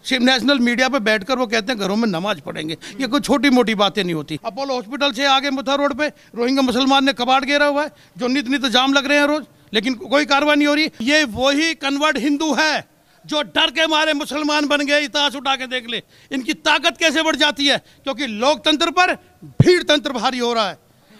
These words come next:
और यही चीजें शाहीनबाग में डरा रहे हैं। इतने मर्द होते तो अपना धर्म ही छोड़ते। आज भी उस धर्म की बात करूं, अपना गोत्र भी नहीं बदल पाए वो, धर्म बेशक से बदल लिया हो। मतलब हमारी स-, अ, आज शोभा यात्रा, कल को ये सब यात्रा भी नहीं निकालने देंगे। और आपको याद हो,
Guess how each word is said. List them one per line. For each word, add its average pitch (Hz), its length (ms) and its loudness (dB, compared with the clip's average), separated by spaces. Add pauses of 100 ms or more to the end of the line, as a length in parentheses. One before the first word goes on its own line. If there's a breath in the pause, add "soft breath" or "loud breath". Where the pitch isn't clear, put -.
और 269 200 4
यही 277 280 0
चीजें 320 280 0
शाहीनबाग 285 440 -2
में 330 140 -2
डरा 339 160 0
रहे 330 120 -2
हैं। 320 120 -6 (200 soft breath)
इतने 262 280 -4
मर्द 247 320 0
होते 285 200 0
तो 302 100 0
अपना 269 160 0
धर्म 240 240 -2
ही 294 60 0
छोड़ते। 247 400 -4 (240 loud breath)
आज 269 200 2
भी 330 100 -2
उस 269 100 0
धर्म 294 180 2
की 330 120 0
बात 320 240 2
करूं, 320 220 2 (280 loud breath)
अपना - 220 0
गोत्र 277 420 0
भी 320 100 2
नहीं 311 120 2
बदल 294 180 0
पाए 269 240 2
वो, 233 140 -2
धर्म 302 260 -6
बेशक 294 280 -2
से 277 80 -4
बदल 254 220 -8
लिया 233 120 -8
हो। 196 100 -12 (140)
मतलब 294 200 0
हमारी 320 340 2
स-, 214 100 -8 (180 loud breath)
अ, 262 140 -4 (120)
आज 254 200 0
शोभा 311 260 0
यात्रा, 330 340 2
कल 311 180 -2
को 320 100 -2
ये 311 80 0
सब 285 220 -4
यात्रा 330 280 0
भी 349 80 -4
नहीं 359 100 -2
निकालने 381 260 -6
देंगे। 381 280 -8 (440 loud breath)
और 233 100 0
आपको 262 260 2
याद 277 280 2
हो, 269 180 0